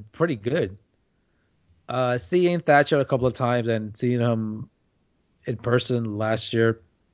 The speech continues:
this guy is a re-, a really good wrestler. And it was definitely a good, uh, hard-hitting style of a match. Uh, definitely a couple of technical styles into the match as well.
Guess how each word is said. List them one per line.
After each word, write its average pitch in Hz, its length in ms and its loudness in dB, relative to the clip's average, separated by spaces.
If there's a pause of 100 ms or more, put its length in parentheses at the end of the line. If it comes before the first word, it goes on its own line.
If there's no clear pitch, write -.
(800)
this 151 140 4
guy 160 200 8
is 139 100 4
a 139 80 4
re-, 135 180 2 (100)
a 135 140 4
really 131 220 6
good 117 180 4
wrestler. 107 460 -6 (1200)
And 110 220 -2
it 110 60 -4
was 113 120 0
definitely 196 300 4
a 139 60 4
good, 131 460 6 (1400)
uh, 113 180 -2
hard-hitting 127 540 4
style 113 340 -2
of 104 100 -4
a 101 60 -2
match. 107 480 -4
Uh, 107 200 0
definitely 127 320 4
a 117 40 4
couple 127 280 2
of 117 160 -2
technical 123 340 0
styles 117 360 2
into 123 240 0
the 117 80 0
match 117 260 0
as 110 100 2
well. 120 340 4